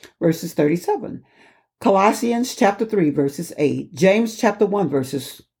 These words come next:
twenty-six. James chapter three, verses three to six. James chapter three, verses nine to twelve. Proverbs chapter twenty-nine, verses twenty. Colossians chapter four, verses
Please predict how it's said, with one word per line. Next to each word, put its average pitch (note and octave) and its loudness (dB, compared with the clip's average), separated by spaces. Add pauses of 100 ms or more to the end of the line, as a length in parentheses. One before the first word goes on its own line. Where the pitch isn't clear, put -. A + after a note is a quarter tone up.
(240)
twenty-six. D3 0
James D3+ 2
chapter F#3+ 0
three, B3+ 2
verses C3+ -4
three D#3+ 0
to G#3+ -12
six. - -6 (760)
James F#3+ 2
chapter G#3+ 2
three, G#3 2
verses D3 0
nine D3+ 0
to F3+ -8
twelve. - -10 (140)
Proverbs G#3+ 2
chapter E3+ 0
twenty-nine, D#3 0
verses D#3+ -4
twenty. - -4 (440)
Colossians G#3+ 2 (840)
chapter F3 2
four, D3 0
verses F3+ -2